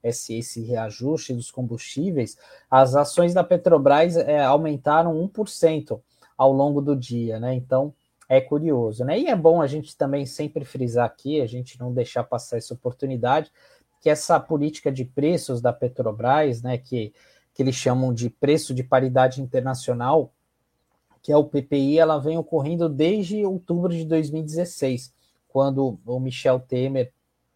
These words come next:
estava na presidência da República, né, e houve essa mudança, né? Então,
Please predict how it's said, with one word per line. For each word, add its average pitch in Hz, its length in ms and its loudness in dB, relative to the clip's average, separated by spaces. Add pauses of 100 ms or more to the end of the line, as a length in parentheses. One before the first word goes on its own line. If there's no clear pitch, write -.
(360)
estava 139 320 2
na 139 120 -2
presidência 127 560 -4
da 131 100 2
República, 143 680 -2
né, 143 180 -4 (300)
e 156 80 0
houve 175 340 8
essa 175 260 2
mudança, 135 640 2
né? 117 100 -6
Então, 165 540 2